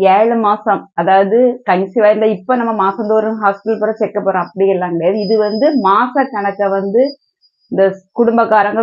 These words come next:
சொந்தக்காரங்களுக்கு அறிவிக்கிறதுக்காக வேண்டி பார்க்க போவாங்க. கன்சீவ் ஆயிருக்கணும் அவங்களுக்கு கொண்டு போய் நம்ம கலாச்சாரம். ஏன்னா நிறைய வகையா இருக்கு. இது எங்க கலாச்சாரத்துல இந்த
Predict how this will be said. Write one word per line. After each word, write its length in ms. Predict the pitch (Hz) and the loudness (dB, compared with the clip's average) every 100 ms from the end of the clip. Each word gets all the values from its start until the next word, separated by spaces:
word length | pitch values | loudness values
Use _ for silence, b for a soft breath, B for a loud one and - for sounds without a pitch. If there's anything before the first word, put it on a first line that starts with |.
| 226 | -2
சொந்தக்காரங்களுக்கு 800 | 196 214 220 202 196 202 202 175 | -2 0 0 0 0 -2 -2 0
அறிவிக்கிறதுக்காக 920 | 208 226 185 220 214 - 202 208 185 | 0 -2 0 0 2 2 0 2 2
வேண்டி 360 | 185 185 202 339 370 _ _ _ _ _ 196 | 2 0 0 0 -2 _ _ _ _ _ 0
பார்க்க 280 | 226 226 | 2 2
போவாங்க. 300 | 202 165 147 - | 0 -2 -6 -6
கன்சீவ் 360 | 175 202 - 190 | -2 -2 0 0
ஆயிருக்கணும் 420 | 165 160 135 - _ _ | 0 -2 -6 -8 _ _
அவங்களுக்கு 540 | 175 220 262 269 262 | 0 2 2 2 2
கொண்டு 200 | 214 196 196 | 0 0 2
போய் 280 | 190 185 | 2 2
நம்ம 220 | 208 277 330 330 269 233 220 196 190 185 175 170 165 165 _ _ | 2 4 4 4 2 2 0 0 0 0 0 0 0 -4 _ _
கலாச்சாரம். 600 | 220 233 233 226 147 - _ _ _ _ _ - | 0 0 0 0 -2 -6 _ _ _ _ _ -4
ஏன்னா 180 | 214 233 | 0 2
நிறைய 360 | 240 202 247 302 294 | 2 2 2 2 2
வகையா 340 | 262 240 240 233 214 196 | 2 4 4 2 2 2
இருக்கு. 220 | 190 196 330 | 2 4 4
இது 160 | 247 233 | 4 4
எங்க 260 | 202 233 | 2 0
கலாச்சாரத்துல 800 | 254 214 202 208 208 196 185 311 | 2 2 2 2 0 -2 0 0
இந்த 120 | 226 | 0